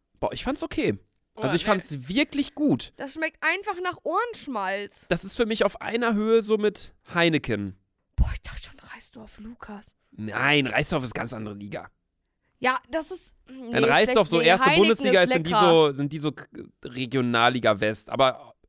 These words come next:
Speaker 1: auf dem Weg zum Aufstieg oder so
Speaker 2: Hauptsache
Speaker 1: dritte Liga.
Speaker 2: Regionalliga West. <laughs>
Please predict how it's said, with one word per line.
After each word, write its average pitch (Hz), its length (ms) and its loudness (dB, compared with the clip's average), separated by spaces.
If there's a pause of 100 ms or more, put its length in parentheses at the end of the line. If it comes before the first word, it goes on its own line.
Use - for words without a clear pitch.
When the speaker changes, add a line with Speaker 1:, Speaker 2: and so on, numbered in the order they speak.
Speaker 1:
auf 147 180 -4
dem 139 120 -4
Weg 143 200 0
zum 123 100 -8
Aufstieg - 420 -4
oder 123 140 6
so 277 140 4
Speaker 2:
Hauptsache 302 240 4
Speaker 1:
dritte 139 100 2
Liga. 339 160 6
Speaker 2:
Regionalliga 277 720 4
West. 277 460 -2
<laughs> 320 40 8